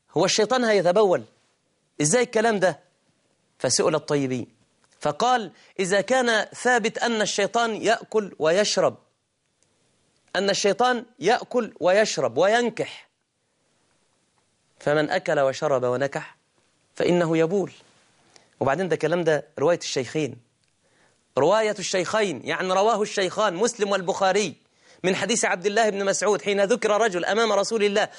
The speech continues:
صلى الله عليه وسلم عن رجل نام طول الليل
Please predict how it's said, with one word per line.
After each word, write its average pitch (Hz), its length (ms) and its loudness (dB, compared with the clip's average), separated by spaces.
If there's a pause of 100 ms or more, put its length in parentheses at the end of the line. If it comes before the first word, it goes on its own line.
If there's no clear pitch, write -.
(120)
صلى 220 260 0
الله 220 240 0
عليه 220 160 0
وسلم 208 440 -2 (240)
عن 202 160 -2
رجل 220 280 -2
نام 226 200 0
طول 233 200 -2
الليل 240 720 2